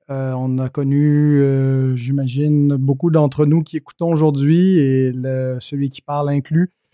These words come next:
des, des conflits qui se sont mal, euh, résolus ou pas résolus. Euh, et, euh, donc, euh, notre, parfois, euh,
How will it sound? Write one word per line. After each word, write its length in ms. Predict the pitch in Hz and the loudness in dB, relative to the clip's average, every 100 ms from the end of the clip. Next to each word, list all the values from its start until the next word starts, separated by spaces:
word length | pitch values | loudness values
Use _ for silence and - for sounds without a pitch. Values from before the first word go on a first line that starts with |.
| _ _ - | _ _ -4
des, 500 | 131 143 139 139 135 | 2 6 6 6 6
des 160 | 135 | 4
conflits 480 | 135 151 139 160 185 | 4 2 2 0 -2
qui 100 | - | -2
se 140 | - | -2
sont 580 | 139 - 147 143 143 151 - | -2 0 0 2 2 0 -4
mal, 640 | 135 135 143 147 143 135 | -2 2 2 2 2 2
euh, 220 | 131 127 | 0 -2
résolus 460 | 123 139 143 143 185 | -2 0 2 2 2
ou 180 | 226 151 | 2 0
pas 240 | - 185 | 2 2
résolus. 560 | 156 151 147 139 160 - - _ _ - | 4 2 4 2 2 -2 -10 _ _ -8
Euh, 800 | 139 135 131 131 131 127 131 135 - | -4 -2 0 -2 -2 -2 -4 -6 -6
et, 440 | 147 139 135 135 131 | -2 0 2 2 2
euh, 680 | 127 127 127 123 123 127 127 | 0 -2 -2 -4 -6 -6 -6
donc, 340 | 127 127 - | -4 -4 -6
euh, 340 | 131 123 123 127 127 131 110 _ 135 | -6 -6 -6 -6 -4 -6 -8 _ -6
notre, 540 | 135 135 135 - 131 | -2 -2 -6 -6 -6
parfois, 840 | 131 127 - 156 147 143 139 135 | -6 -10 -6 -2 0 0 0 0
euh, 80 | 127 | -2